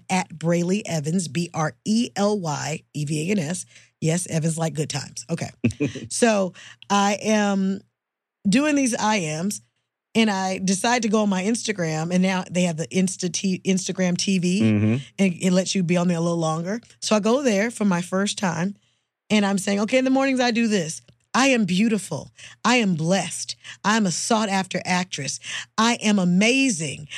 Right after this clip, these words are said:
Speaker 1: I am beautiful." Like, I just keep saying all these I ams. "I am a co-creator with Christ. I am, you know, maximizing all moments. I am," like, I just, whatever comes to mind, I do these I ams out loud. And then it's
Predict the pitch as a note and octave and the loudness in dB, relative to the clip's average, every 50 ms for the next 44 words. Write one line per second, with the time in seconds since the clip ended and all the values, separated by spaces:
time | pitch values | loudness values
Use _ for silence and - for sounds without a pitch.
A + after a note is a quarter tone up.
0 | - - - _ - A#3 A#3+ B3 - - G#3 G3 F#3+ F3 D#3 F#3 F3 F#3+ A#3 C4 | -12 -12 -8 _ 0 2 2 2 0 0 2 2 2 2 0 0 2 4 4 2
1 | D4 C#4+ C4+ A3 G#3 G3 F#3+ F3 G#3 A3+ G#3 A3 F#3 - - - - - C4 A#3+ | 2 0 0 0 0 0 0 2 0 2 2 0 -2 -2 -6 -8 -2 -2 -2 -2
2 | - - C4 B3+ A3+ - G#3 A#3 B3 B3+ B3+ B3 G3+ G3 G3+ G#3 G#3+ G#3+ G#3+ G3 | 2 2 2 2 2 0 -2 0 0 2 0 0 0 0 0 0 2 2 0 0
3 | D#3+ D#3+ - - G3 A#3 C4 C4+ C4 B3 A3+ - - - A#3+ A3+ - - B3 A#3+ | -2 -4 -4 -2 0 2 2 2 2 2 0 -2 0 0 0 0 0 0 2 2
4 | A#3 A3+ A#3 G3+ G3 - - - - B3 A#3+ A3 F3 E3+ - - - - - - | 4 2 2 -2 -4 -6 -10 -4 0 0 0 2 0 -2 -6 -10 -12 -12 -10 -10
5 | - - - _ A#3 B3 C4 C#4 C4 - - B3 B3+ B3+ B3+ B3 A#3 - - - | -10 -10 -4 _ 2 2 2 2 0 -2 -2 0 2 2 2 2 0 -2 -4 -12
6 | - - - - - - - - G#3+ G3+ B3 A3+ G#3+ F#3+ F3+ F3+ F3+ - _ G3+ | -16 -18 -18 -20 -20 -20 -4 0 2 2 2 2 2 0 -2 -4 -6 -10 _ 0
7 | A3 F3+ G#3+ C4+ C#4 - - - C4 B3 A#3+ A#3+ B3 A3+ A3+ A#3 - A#3 A#3+ B3 | 2 4 4 4 2 0 0 2 2 2 4 2 2 2 0 -2 0 2 2 4
8 | B3+ A#3+ A3+ A#3+ B3+ B3+ B3 A3 G3 F#3+ - - A3 A#3 B3 B3+ - - A#3+ A3 | 4 4 4 4 4 2 0 -2 -2 -6 -6 -2 0 0 2 0 0 0 -2 0
9 | G#3 G#3+ - - B3 C4+ G#3+ B3 G3 - _ _ _ - F3+ - - - G#3+ G#3+ | 0 -2 0 2 2 2 2 0 -2 -4 _ _ _ -10 -10 -10 -6 0 2 4
10 | A#3 C4 B3+ C4+ C4+ B3+ B3+ - C4 B3+ B3 A#3+ - A#3+ A#3 A#3 A3 A3 G#3 - | 4 4 4 2 2 0 0 0 2 2 2 0 0 0 0 2 0 0 0 0
11 | G3 G#3 F#3 F3+ G#3+ G3 G#3 G#3+ F#3 G3+ F#3 F#3 G3 G#3+ B3 C#4 C4 G#3+ G#3+ G3 | 0 0 2 2 2 2 2 2 2 2 2 2 2 2 2 2 2 0 0 -2
12 | F3 A3+ B3 D4 - - - - - - - _ _ - - - - - - _ | 0 -2 -2 -2 -2 -2 -4 -6 -8 -10 -16 _ _ -20 -18 -18 -18 -20 -20 _
13 | _ _ _ A3+ B3 B3+ B3 A#3 A3+ A3 G#3+ A3 A3+ A#3 A3 - _ _ _ - | _ _ _ 2 4 4 6 4 4 4 4 2 0 0 -4 -8 _ _ _ 0
14 | A#3+ - - | 2 2 0